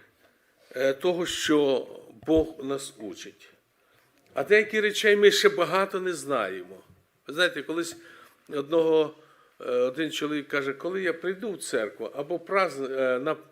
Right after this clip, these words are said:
або Різдво, або Пасха. Коли не прийду, пом-, завжди попадаю або на Різдво, або на Пасху».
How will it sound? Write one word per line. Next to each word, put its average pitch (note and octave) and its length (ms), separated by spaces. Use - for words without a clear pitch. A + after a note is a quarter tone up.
або D3 580
Різдво, D#3+ 540
або D3 300
Пасха. F2 460
Коли G3+ 280
не G#3+ 100
прийду, G#3 300
пом-, D#3+ 220
завжди F3 300
попадаю B2+ 840
або D#3 220
на F3 120
Різдво, F3 320
або C3 180
на B2+ 120
Пасху». - 480